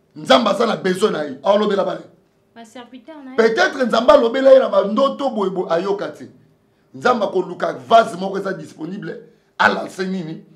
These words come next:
Speaker 1: message.
Speaker 2: Mhm.
Speaker 1: Est-ce que vous comprenez ngai?
Speaker 2: Oui.
Speaker 1: Est-ce que vous comprenez ngai?
Speaker 2: Vraiment.
Speaker 1: Yango ozomona lelo bato bazodouter na baprophétie mpo na nini?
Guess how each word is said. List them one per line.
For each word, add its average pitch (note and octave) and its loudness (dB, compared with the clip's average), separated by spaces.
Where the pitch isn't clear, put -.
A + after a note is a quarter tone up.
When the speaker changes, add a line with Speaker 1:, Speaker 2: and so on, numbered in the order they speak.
Speaker 1:
message. - -12
Speaker 2:
Mhm. A#3 -20
Speaker 1:
Est-ce G#3 -4
que G#3 -12
vous D#3 -16
comprenez G#3+ 0
ngai? E3 -2
Speaker 2:
Oui. A#3+ -18
Speaker 1:
Est-ce F#3+ -4
que A#3 4
vous A#3 8
comprenez F#3+ -2
ngai? D3 -2
Speaker 2:
Vraiment. - -20
Speaker 1:
Yango G#3+ -4
ozomona A3+ -2
lelo G3+ -4
bato F3+ -2
bazodouter G3 -8
na - -6
baprophétie - -16
mpo F#3 -10
na D3+ -8
nini? E3 -10